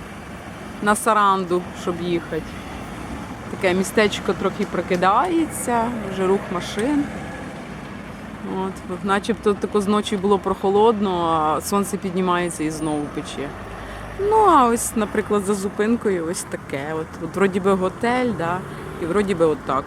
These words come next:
от. Все, в районі порта ось купили квитки.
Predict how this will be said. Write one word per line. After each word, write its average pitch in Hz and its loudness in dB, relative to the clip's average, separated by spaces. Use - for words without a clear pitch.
от. 139 -6
Все, 247 4
в 220 4
районі 254 6
порта 254 6
ось 208 0
купили 220 4
квитки. 247 2